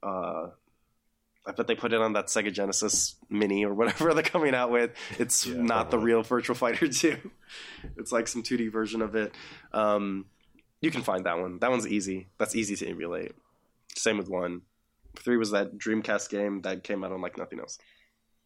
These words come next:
Speaker 1: Uh, so yes, Virtua Fighter, never gonna happen again. Uh, you can play Virtua Fighter characters in Dead or Alive five for the <laughs> PlayStation four. 'Cause they had a crossover.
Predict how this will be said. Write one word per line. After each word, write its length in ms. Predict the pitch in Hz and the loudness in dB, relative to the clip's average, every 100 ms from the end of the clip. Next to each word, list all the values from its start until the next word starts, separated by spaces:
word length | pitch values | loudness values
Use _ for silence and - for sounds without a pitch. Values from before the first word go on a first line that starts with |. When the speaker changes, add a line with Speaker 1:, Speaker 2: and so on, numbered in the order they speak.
| _ _ _ _ _ _ - | _ _ _ _ _ _ -4
Speaker 1:
Uh, 180 | 110 107 | 0 2
so 120 | - | 4
yes, 220 | 151 107 123 | 4 4 2
Virtua 260 | 147 160 | 2 2
Fighter, 320 | 165 139 117 98 | 4 4 2 2
never 260 | 110 113 | 0 2
gonna 140 | 117 107 | 0 2
happen 260 | 110 101 | 0 -2
again. 300 | 95 90 87 90 _ _ _ _ _ _ _ _ _ _ _ | -4 -4 -6 -8 _ _ _ _ _ _ _ _ _ _ _
Uh, 280 | 98 95 92 | 0 2 2
you 160 | 98 127 | 2 2
can 160 | 131 | 2
play 420 | 127 143 135 131 127 | 2 4 4 4 4
Virtua 320 | 139 165 139 | 2 2 0
Fighter 220 | 135 123 | 2 2
characters 540 | 117 123 117 120 113 - - - | 2 0 2 2 2 -2 -10 0
in 160 | 127 | 2
Dead 180 | 123 139 | 4 4
or 80 | 156 | 4
Alive 440 | 147 143 127 123 113 | 6 6 4 2 0
five 680 | - 90 80 78 92 - - | 0 0 0 -4 -8 -10 -18
for 220 | - 131 | 0 2
the 80 | 117 | 2
<laughs> 0 | |
PlayStation 680 | 120 160 139 - 139 - 147 | 2 2 2 2 0 0 0
four. 300 | 127 87 71 - _ - - - - - _ - - _ _ _ _ _ _ _ _ _ _ _ _ _ _ _ - | -2 -6 -6 -12 _ -20 -20 -18 -20 -20 _ -20 -20 _ _ _ _ _ _ _ _ _ _ _ _ _ _ _ -6
'Cause 200 | 107 95 | -4 0
they 140 | 117 | 0
had 160 | 120 127 | 2 -2
a 20 | |
crossover. 600 | 123 80 - - 69 - | -2 -2 -2 -4 -8 -10